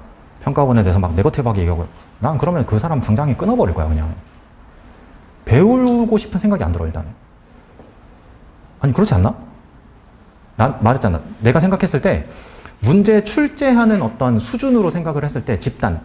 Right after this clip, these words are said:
문제 출제 집단으로 생각했을 때 세계 어디랑 붙어도 평가원이 압도적으로 일 등 할 거야,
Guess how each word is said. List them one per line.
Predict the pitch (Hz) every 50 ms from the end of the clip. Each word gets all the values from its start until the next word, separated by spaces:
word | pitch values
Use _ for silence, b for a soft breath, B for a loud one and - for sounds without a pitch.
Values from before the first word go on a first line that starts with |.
| -
문제 | - 123 131 165 175 165
출제 | 170 - - 277 - 247 190
집단으로 | 120 120 - - 127 123 104
생각했을 | 104 139 135 127 - 113 - -
때 | 113 -
세계 | - 196 190 208
어디랑 | 180 98 110 214 208 208 190 175 147 131 113 107 98 92 90 85 - - - - - - - _ - - 104 107 110 101 87 -
붙어도 | - - - 180 - 175 160 90 76 - B B B B B B B B B B B - - -
평가원이 | - 208 208 208 202 175 156 151 151
압도적으로 | - 107 107 - - 220 190 180 139 120 98
일 | 87
등 | - 95
할 | 82 76
거야, | 76 82 - 78